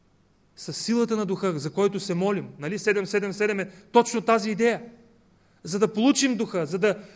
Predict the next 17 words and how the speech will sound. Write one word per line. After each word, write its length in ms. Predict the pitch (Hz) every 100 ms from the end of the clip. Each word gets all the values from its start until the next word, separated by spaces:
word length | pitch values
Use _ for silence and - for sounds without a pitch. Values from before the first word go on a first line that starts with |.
| - 165
за 140 | 196
да 80 | 196
бъдем 260 | 240 269
запечатани 560 | 240 240 233 226 220 196
с 200 | 196 185
Него. 220 | 175 135 - _ _ - - - _ _ -
Ние 160 | 202 233
всъщност 600 | 247 - 240 233 - - _ _ _ _ _ _ _ 175
не 100 | 196
просто 340 | 226 226 208
само 320 | - 240 214
трябва 240 | 202 190 165
да 80 |
се 140 | 160 170
молим. 260 | 165 139 131 _ _ _ _ _ _ _ _ _ 156
Ние 300 | 196 233 220
трябва 340 | 196 180